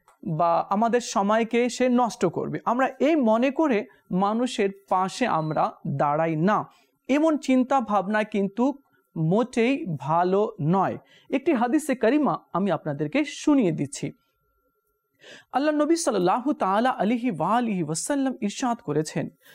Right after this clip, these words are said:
কেউ যদি আমার উম্মতের সমস্যাকে দূর করে দেয়, এই নিয়তে কে উম্মতের কষ্ট দূর হবে আর সে সন্তুষ্ট হবে।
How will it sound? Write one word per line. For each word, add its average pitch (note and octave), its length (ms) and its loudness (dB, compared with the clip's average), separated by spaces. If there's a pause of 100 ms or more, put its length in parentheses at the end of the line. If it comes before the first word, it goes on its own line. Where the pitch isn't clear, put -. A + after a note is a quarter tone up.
(140)
কেউ F4+ 240 4
যদি C#4 420 2 (360)
আমার C4+ 320 0 (260)
উম্মতের C4 640 2 (180)
সমস্যাকে C4+ 1080 -2 (120)
দূর A#3+ 460 2
করে D3+ 280 0
দেয়, - 240 -4 (1300)
এই E4+ 160 4
নিয়তে F#4 680 2 (760)
কে G3 80 2 (140)
উম্মতের D#4 640 2 (1000)
কষ্ট F3+ 320 0
দূর B3+ 360 4
হবে C4 480 0 (260)
আর F#3+ 140 -2
সে C#4 240 -2
সন্তুষ্ট B3 680 -2
হবে। E3 380 -2